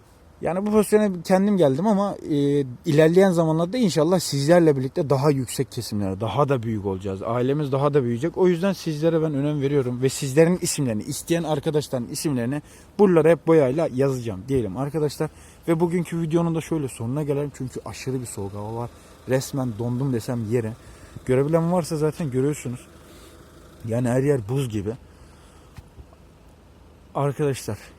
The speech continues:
yeni kümesin videosunu da çekmiş olalım. Kümes bir videosu. İnşallah bundan sonra daha detaylı video gelecek. Çünkü kalıp çaktığımız için video çekemedim. Çok yoğundum, ustaya yardım ediyordum. Bundan sonra daha rahat olacağız. Üst kesimde olacağımız için, tahta işi olduğu için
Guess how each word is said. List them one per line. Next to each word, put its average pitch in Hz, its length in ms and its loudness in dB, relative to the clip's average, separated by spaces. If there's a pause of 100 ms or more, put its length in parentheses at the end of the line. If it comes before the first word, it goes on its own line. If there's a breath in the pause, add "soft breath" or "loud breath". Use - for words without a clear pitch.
(180)
yeni 151 220 -2
kümesin 113 460 -6
videosunu 127 380 -6
da 85 60 -6
çekmiş 147 400 -8
olalım. 139 320 0 (280)
Kümes 123 280 -4 (100)
bir 110 220 -4
videosu. 135 440 -6 (100)
İnşallah 185 440 2
bundan 175 180 2
sonra 180 260 0
daha 147 220 4
detaylı 135 360 2
video 120 180 0
gelecek. 120 340 -2
Çünkü 139 180 -8
kalıp 143 240 -2
çaktığımız 151 380 -2
için 135 280 -4
video 143 240 -2
çekemedim. 139 500 -2 (360 loud breath)
Çok 143 260 2
yoğundum, 120 300 0
ustaya 127 260 -2
yardım 123 260 -2
ediyordum. 143 280 -2
Bundan 214 240 4
sonra 180 320 0
daha 156 240 6
rahat 139 240 4
olacağız. 156 340 0
Üst 151 180 -4
kesimde 147 320 -2
olacağımız 139 400 0
için, 104 240 -8 (480 loud breath)
tahta 139 340 0
işi 156 240 0
olduğu 131 180 2
için 170 240 -6